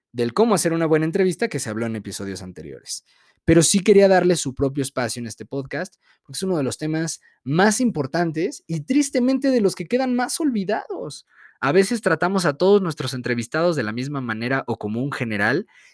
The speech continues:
y créanme, de verdad se los digo, no puede haber un error más grande. Me quedo y cierro el año con esa frase que dije hace unos minutos. Tú eres único.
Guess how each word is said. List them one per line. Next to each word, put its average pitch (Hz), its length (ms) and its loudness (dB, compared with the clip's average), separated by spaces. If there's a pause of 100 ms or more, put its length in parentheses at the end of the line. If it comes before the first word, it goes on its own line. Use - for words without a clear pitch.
y 107 120 -8
créanme, 147 680 4
de 110 220 -2
verdad 110 300 0
se - 120 -6
los 101 180 -8
digo, 120 380 -8 (580)
no 110 300 -4
puede 120 220 -4
haber 104 200 -4
un 104 120 -6
error 98 380 -10 (240)
más 85 500 -12
grande. 55 380 -16 (840)
Me 151 220 2
quedo 254 460 6
y 143 140 0
cierro 202 320 6
el 214 100 8
año 170 420 0 (320)
con 160 160 0
esa 196 180 -2
frase 190 240 -4
que 160 120 -4
dije 139 200 -4
hace 127 160 -8
unos 120 160 -8
minutos. 123 540 -10 (1120)
Tú 214 160 4
eres 214 160 4
único. - 420 -6